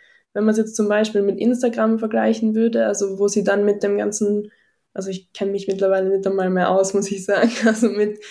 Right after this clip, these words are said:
Shop und Reels und keine Ahnung, was alles angefangen haben, da hat sich halt die,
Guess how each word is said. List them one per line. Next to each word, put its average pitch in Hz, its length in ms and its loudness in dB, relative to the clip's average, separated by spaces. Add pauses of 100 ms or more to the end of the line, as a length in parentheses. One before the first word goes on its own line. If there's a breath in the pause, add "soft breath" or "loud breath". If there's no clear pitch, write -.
(160 loud breath)
Shop 202 440 4
und 233 300 2
Reels 196 440 2
und 214 320 2
keine 214 280 2
Ahnung, 208 260 4
was 190 160 0
alles 196 280 2
angefangen 202 720 0
haben, 220 360 2 (220 loud breath)
da 202 80 0
hat 196 100 0
sich 220 180 0
halt 202 240 2 (100)
die, 190 460 2